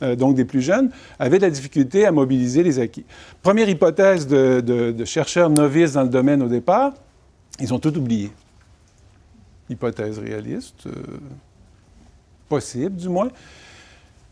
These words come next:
Je regarde dans la littérature et j'apprends un truc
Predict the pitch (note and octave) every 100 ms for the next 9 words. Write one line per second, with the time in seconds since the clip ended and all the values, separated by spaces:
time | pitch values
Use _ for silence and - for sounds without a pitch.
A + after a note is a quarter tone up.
0 | - B2+ C3 C3 D3 C#3 C3 B2+ C3+ A#2+
1 | A#2+ - G#3+ B3+ - C3+ C#3 C#3 G3 F3
2 | - G3+